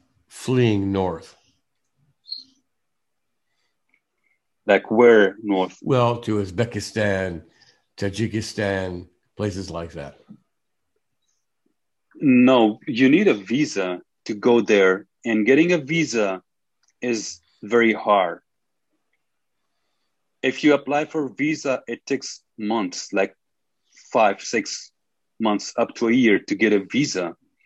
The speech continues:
Speaker 2: And these people, they, they, they cannot wait that long to get a visa and go there. And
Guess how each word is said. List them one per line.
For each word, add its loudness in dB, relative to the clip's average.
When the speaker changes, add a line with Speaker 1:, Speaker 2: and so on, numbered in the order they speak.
Speaker 2:
And 4
these 0
people, 0
they, 0
they, -2
they -2
cannot 0
wait -2
that -4
long -4
to -8
get -6
a 0
visa 0
and -2
go 2
there. 0
And -4